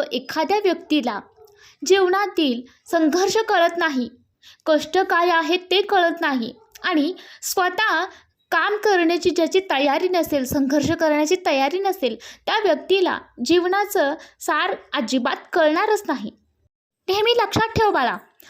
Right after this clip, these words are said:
परिस्थिती कशीही असू दे, परिस्थिती सगळ्यांचीच परीक्षा बघत असते, म्हणून तू निराश होऊन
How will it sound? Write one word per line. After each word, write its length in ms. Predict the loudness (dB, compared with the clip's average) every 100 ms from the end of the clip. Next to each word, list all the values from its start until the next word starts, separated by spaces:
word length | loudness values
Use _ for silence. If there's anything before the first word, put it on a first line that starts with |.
| -6
परिस्थिती 580 | 0 2 2 0 2 2 2
कशीही 360 | 0 2 4 4
असू 220 | 2 0
दे, 100 | -2
परिस्थिती 560 | 0 0 0 -2 -2 -2
सगळ्यांचीच 680 | -2 0 2 2 2 0 0
परीक्षा 360 | -2 0 -2
बघत 300 | 0 0 0
असते, 260 | -2 -4 -12 -12 _ -20 -6
म्हणून 380 | -2 2 2 0
तू 280 | 0 0 0 -2 -4
निराश 440 | 2 2 2 0 2
होऊन 320 | 4 4 2